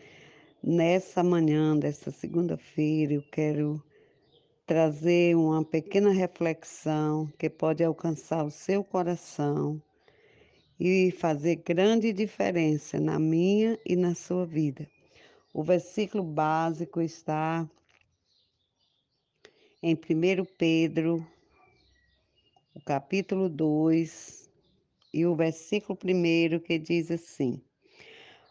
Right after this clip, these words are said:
"Portanto, abandonem toda maldade,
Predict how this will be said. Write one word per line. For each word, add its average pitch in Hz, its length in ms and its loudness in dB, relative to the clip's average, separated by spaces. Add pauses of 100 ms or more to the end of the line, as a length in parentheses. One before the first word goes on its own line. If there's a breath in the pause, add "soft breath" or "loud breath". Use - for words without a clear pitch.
(100)
"Portanto, 160 960 0 (320)
abandonem 170 1160 2 (180)
toda 202 460 0
maldade, 139 920 0